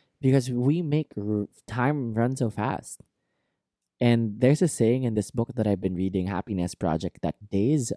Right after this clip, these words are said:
are long, but the years are short. We'll look at our lives and our years have gone by and without us enjoying really fully the minute of the lives that we live, the hours that we've spent. And you've spent it so much building one dream. And at the end of the day,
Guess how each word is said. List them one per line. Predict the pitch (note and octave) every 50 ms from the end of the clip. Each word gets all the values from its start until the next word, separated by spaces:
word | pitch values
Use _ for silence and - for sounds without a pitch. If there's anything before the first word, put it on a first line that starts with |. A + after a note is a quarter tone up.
| _ -
are | G2+ G2+ G2
long, | F#2 F#2 F#2+ F2+ F2 F#2 G2 G#2+ G#2+ G#2+ G2
but | F#2+ - -
the | - F2 -
years | G2+ F#2+ G2 G#2+ G#2 F2+
are | E2+ E2
short. | - - - F#2+ F#2+ E2+ - _ - _ _ _ _ _ _ _ _ _ _ _ -
We'll | - A#2 A#2 A2+ G#2+
look | G2+ A#2 - -
at | E3+ -
our | C#3+ B2+ A2
lives | F#2+ F2+ F2 F#2+ A2 G#2+ G2+ F#2+
and | F#2+ F#2+ F#2+
our | F#2+
years | F#2 F#2 F#2+ F#2+ F#2+ F#2+ G#2+ A#2+ - -
have | G#2 F2+ - -
gone | - D#2+ D2 F2+ F#2
by | E2 E2 E2 F2 F#2+ F#2 F2+ F#2+ F#2+ - _ _ _ _ -
and | G#2 G2+ F#2+
without | G2+ G#2 G2 G2 G#2
us | G2 F#2
enjoying | - G2 F#2+ F#2+ G2+ F#2+ F#2 F#2+ F#2 F#2 F2+ F2
really | F#2+ F#2+ F#2+ F#2 F2+ F#2 F#2 F2+ _ _ _ _ _ _ _ _
fully | - - C3+ C3+ C3+ A#2+ G#2+ G2
the | G2 F#2+
minute | F#2+ F#2+ G2 G2 G2 G2+ G2 F#2+ - _ - _ _ _ _ _ _ _ _ _ -
of | G#2+ G2+ G2+
the | G#2+
lives | F#2+ F#2+ F#2+ F#2 F#2+ F#2+ - -
that | F#2 -
we | - F#2+ F#2+
live, | F#2+ F#2 F#2+ A#2 B2+ G#2 F#2+
the | - G2+ - _ -
hours | E2 F#2 A2 B2 A#2+ A2 G2 -
that | - -
we've | - G2+ G2 F#2 -
spent. | - - - - G2+ G#2 A#2+ A#2+ G#2 F#2 - - _ _ - - - _ _ _ _ -
And | B2 G#2+
you've | A2+ A2+ G#2+
spent | - - - A#2 A2+ B2 A#2
it | A#2 - -
so | - G#2+ G#2
much | A2 G#2+ - -
building | A2+ G#2 G2+ G2+ G#2+ G#2 G#2 G2+
one | G2 G2+ G2+ G#2
dream. | G2 F#2+ F#2+ G2 G#2+ G#2+ G2+ G2
And | F#2+ F#2
at | F#2+ -
the | - G2+
end | G2+ G2+ G#2
of | G2 F2+
the | G2
day, | E2+ - - G2+ A2 A2 G#2+ G2+ G#2 G#2